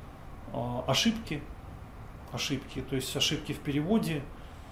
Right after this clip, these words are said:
Э, ну, в основном они связаны с, э, непониманием, э, индийских, э, терминов и санскритских терминов. И, видимо, переводчик просто не знал, и поэтому там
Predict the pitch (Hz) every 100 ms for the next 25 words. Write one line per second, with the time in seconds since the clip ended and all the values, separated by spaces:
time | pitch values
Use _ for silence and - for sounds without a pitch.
0 | - - - - 135 131 131 131 143 175
1 | 165 170 175 170 147 139 156 165 156 147
2 | 139 127 - - 143 135 131 131 127 127
3 | 123 - - - - 147 139 143 143 127
4 | 127 131 143 139 131 123 120 120 117 -
5 | - - - 135 120 139 - 123 - -
6 | 135 123 123 - 151 113 110 107 - -
7 | - - - - - - 131 - 180 175
8 | - - - 143 123 117 117 - - -
9 | - - - - - - 135 123 135 131
10 | 123 135 147 170 - 151 131 - 131 123
11 | 120 107 - 120 123 123 120 117 113 110
12 | 110 113 - 135 117 113